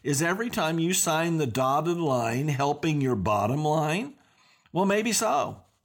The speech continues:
or maybe not. You simply gotta pay attention in the midst of the heated competition in your marketplace to discern that.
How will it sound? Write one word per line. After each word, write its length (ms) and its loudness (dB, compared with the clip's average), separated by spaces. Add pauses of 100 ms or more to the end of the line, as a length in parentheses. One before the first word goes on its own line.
(260)
or 240 -2
maybe 300 2
not. 460 0 (420)
You 100 0
simply 640 -2
gotta 360 0
pay 280 0
attention 560 -4
in 140 -6
the 80 -6
midst 440 -2
of 120 0
the 100 -2
heated 300 0
competition 640 -2
in 120 0
your 140 -2
marketplace 640 -2
to 140 -2
discern 480 0
that. 340 -2